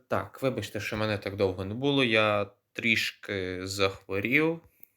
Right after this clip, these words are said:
тому я не, не мав змоги випускати відео.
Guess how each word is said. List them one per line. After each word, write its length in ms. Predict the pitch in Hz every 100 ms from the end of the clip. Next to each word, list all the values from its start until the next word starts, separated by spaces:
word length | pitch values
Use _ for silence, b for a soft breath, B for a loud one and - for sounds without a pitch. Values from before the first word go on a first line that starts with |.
| _ -
тому 360 | 117 120 120
я 140 | 120 113
не, 200 | 113 110
не 320 | 107 110 110
мав 340 | 107 101 95
змоги 400 | 92 101 110 110
випускати 720 | 101 95 - - 104 101 107
відео. 500 | 101 101 90 85 85